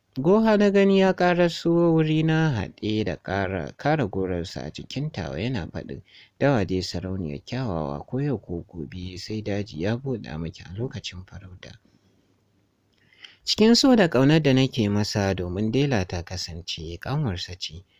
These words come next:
Na mayar masa da martanin murmushi haɗe da faɗin, "Sa'a dai jarumi na, bar bauta ta tsarkake dukka duk wuya sai ka kai labari." Lokacin da muka gama taruwa a wajen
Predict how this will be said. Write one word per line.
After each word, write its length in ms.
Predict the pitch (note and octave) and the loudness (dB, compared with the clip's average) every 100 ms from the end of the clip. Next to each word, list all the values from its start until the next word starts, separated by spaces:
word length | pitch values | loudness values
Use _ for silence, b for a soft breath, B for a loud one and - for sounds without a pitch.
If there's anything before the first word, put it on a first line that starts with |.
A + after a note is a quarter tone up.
| _ _ _ _ _ _ _ _ - | _ _ _ _ _ _ _ _ -2
Na 120 | B2 | 2
mayar 240 | D3+ D3+ D#3 | 4 4 4
masa 300 | D#3+ D#3+ G#2+ | 2 0 -2
da 100 | F#2 | -2
martanin 460 | F#2+ F#2+ F2 G2+ D3 | -4 -4 -4 -2 0
murmushi 420 | G#2+ F2 E2+ F2+ | -2 -4 -8 -8
haɗe 300 | F2 - G2+ | -10 -10 -8
da 100 | F#2 | -8
faɗin, 380 | - F#2+ F2 E2+ | -10 -10 -10 -10
"Sa'a 480 | - B2+ D3 F#2+ F#2 | -2 -2 -2 -4 -8
dai 340 | F2+ F2+ F2+ | -6 -6 -6
jarumi 560 | G2+ B2+ C3+ F2+ D#2+ D#2 | -2 -2 -2 -6 -8 -8
na, 320 | E2 E2 D#2+ - _ _ - - | -8 -8 -10 -14 _ _ -16 -4
bar 220 | A#2+ C#3 | -2 -2
bauta 480 | A#2+ F2 - F#2 F2+ | -2 -4 -6 -10 -10
ta 80 | D#2 | -12
tsarkake 800 | - C#3+ D3+ E2 - D#2+ D#2 E2+ | -8 -8 -8 -10 -12 -14 -12 -12
dukka 480 | G2+ - F#2+ F#2 F2+ | -14 -12 -12 -10 -6
duk 240 | C#3+ D#3 - | -6 -6 -8
wuya 260 | E2 C#2 - b b | -10 -12 -16 b b
sai 240 | - A#2+ | -4 -4
ka 200 | A#2 A2 | -2 -4
kai 180 | - A2 | -2 -4
labari." 560 | G2 C#2+ - D2 - _ _ B B B - | -4 -8 -12 -14 -16 _ _ B B B 4
Lokacin 420 | G#3+ E4 - B3+ | 6 6 6 6
da 100 | B3+ | 8
muka 260 | A3+ A3+ G#3 | 4 4 2
gama 260 | G#3 G3+ | 4 2
taruwa 480 | F#3 D#3 D#3 E3+ D#3+ | 2 2 2 2 2
a 60 | C#3+ | 2
wajen 560 | D3+ D3 D3+ D3 C#3 | 2 0 0 0 -2